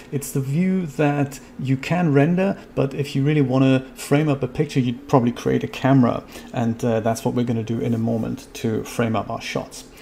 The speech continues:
So what I like to do is use the perspective view to begin with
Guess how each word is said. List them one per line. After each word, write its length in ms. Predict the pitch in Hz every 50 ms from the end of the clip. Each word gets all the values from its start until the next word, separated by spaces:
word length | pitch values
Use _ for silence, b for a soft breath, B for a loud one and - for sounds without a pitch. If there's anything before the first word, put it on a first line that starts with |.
| B B B B
So 100 | - 131
what 100 | 127 135
I 60 | 170
like 200 | 190 190 180 -
to 100 | - -
do 180 | 135 143 143 139
is 200 | 139 131 - -
use 180 | 151 185 - -
the 80 | 139
perspective 560 | 135 - 143 135 - - 147 139 - - 127
view 300 | - - 131 131 131 127 127 B B -
to 100 | - -
begin 440 | 117 - 135 123 - 139 147 143 135
with 260 | 135 135 135 - B